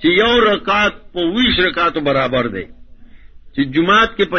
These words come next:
جمع لمونځ وکړي، نو یو رکعت اجر ویشت رکعتونه درکوي. خو ښځې بندي کړي دي. ځکه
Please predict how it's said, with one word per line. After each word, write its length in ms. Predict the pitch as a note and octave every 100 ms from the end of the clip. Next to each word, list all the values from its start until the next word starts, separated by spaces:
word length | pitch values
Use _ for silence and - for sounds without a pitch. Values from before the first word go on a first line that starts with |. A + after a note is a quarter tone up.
| E3
جمع 200 | G#3 G#3
لمونځ 240 | G#3+ A3+ G#3+
وکړي، 340 | A3+ A3 G#3+ F3 - -
نو 60 | C3+
یو 260 | E3 A3 A#3+
رکعت 440 | G#3+ - G3 G3 - F#3+
اجر 220 | G3 G#3 F3+ - A3
ویشت 260 | A3+ -
رکعتونه 520 | E3 D#3 D3+ B2+ C#3+ A#2+
درکوي. 400 | A#2 G#2 A2+ - - - - - - - - - -
خو 80 | C#3
ښځې 380 | E3 F#3+ F#3+ D#3
بندي 240 | D#3 C#3+ A#2+
کړي 200 | D3 C#3+ G2
دي. 120 | E2+ - - - - - - - - - - - - - - - G#2
ځکه 240 | F3+ A3+